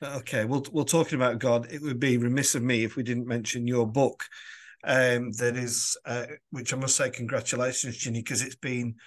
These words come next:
uh, shortlisted, hasn't it, for the Michael Ramsey Prize for theological writing. That must be a real joy for you and, and, uh,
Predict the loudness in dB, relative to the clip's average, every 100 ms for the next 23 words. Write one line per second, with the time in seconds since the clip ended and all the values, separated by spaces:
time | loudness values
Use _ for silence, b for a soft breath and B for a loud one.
0 | B B B _ -6 0 2 2 2 0
1 | 0 0 -2 0 -4 -4 -4 0 0 0
2 | -4 -4 -4 -2 -4 -4 -2 -2 -2 -8
3 | -6 -6 -6 b b b b b -2 2
4 | 6 4 4 -2 0 4 4 2 -2 -4
5 | -6 -8 -4 -2 0 -2 -2 2 2 2
6 | -2 -6 -4 -2 -4 -4 -8 -8 -8 -8